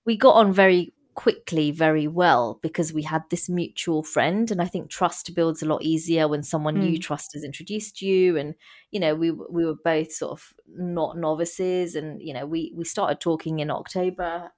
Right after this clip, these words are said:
Speaker 1: um, September, October of twenty nineteen. And by January, we were matched.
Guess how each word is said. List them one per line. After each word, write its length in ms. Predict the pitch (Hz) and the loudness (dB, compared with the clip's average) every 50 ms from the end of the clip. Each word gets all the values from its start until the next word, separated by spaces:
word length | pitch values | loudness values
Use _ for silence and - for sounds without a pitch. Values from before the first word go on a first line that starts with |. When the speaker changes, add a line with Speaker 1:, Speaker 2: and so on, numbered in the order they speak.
| _ - | _ -12
Speaker 1:
um, 540 | 175 170 160 160 156 156 160 165 156 143 175 _ | -10 -10 -8 -10 -12 -14 -14 -18 -20 -20 -20 _
September, 440 | - - 170 151 - 180 165 156 156 | -16 -14 -14 -12 -10 -10 -6 -6 -6
October 480 | - - - 180 165 156 - - 135 | -6 -6 -6 -6 -6 -6 -6 -6 -8
of 200 | 135 135 - - _ | -8 -8 -10 -16 _
twenty 640 | - - 160 160 156 - - - 160 151 147 147 147 | -16 -14 -12 -12 -12 -16 -16 -12 -10 -10 -10 -10 -10
nineteen. 580 | 151 139 135 151 156 - - 175 214 240 294 _ _ _ _ - - - - - _ - | -12 -12 -12 -12 -12 -8 -6 -6 -4 -6 -8 _ _ _ _ -20 -20 -20 -20 -20 _ -2
And 180 | - 175 180 165 | 0 0 0 4
by 180 | 170 160 156 156 | 4 4 4 4
January, 760 | 156 - 160 156 165 170 170 165 165 165 156 151 147 151 151 | 2 0 -2 0 0 -2 -2 -2 0 0 0 0 0 -2 -2
we 140 | 170 165 151 | -2 -4 -4
were 120 | 143 147 | -4 -4
matched. 680 | 143 139 131 175 233 - - _ - - - - _ | -4 -4 -4 -4 -6 -6 -10 _ -18 -18 -18 -18 _